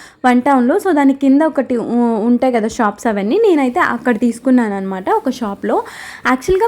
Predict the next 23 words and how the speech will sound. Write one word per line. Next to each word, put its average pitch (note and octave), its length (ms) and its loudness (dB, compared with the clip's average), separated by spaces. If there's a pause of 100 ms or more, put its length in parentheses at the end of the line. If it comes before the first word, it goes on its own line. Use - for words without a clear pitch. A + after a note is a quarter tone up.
మీరు F#4 120 4
బర్త్‌డే B3 420 0
కేక్ C#4 280 -2
స్మాష్ C4+ 320 0
కానీ A3+ 280 -4
ఇంకొకటి C4+ 460 2
ఏదైనా B3 340 2
మీరు D#4 240 4
అవుట్ A#3 300 -4
సైడ్ D4+ 160 -2
ప్లాన్ A#3+ 380 -2
చేసి C#4+ 380 0
వెనకాల C4 320 0
డెకార్ A#3 380 -2
కావాలంటే, G#3 760 -4 (340)
లైక్ C#4 180 2
ఇప్పుడు B3+ 180 0
పార్క్లో A3+ 580 -2
కానీ A3+ 420 -2
ఇట్లాంటి C4 460 0
ఎంప్టీ A#3+ 280 0
ప్లేసెస్‌లో C4+ 520 -2
తీసుకున్నప్పుడు A#3+ 800 -2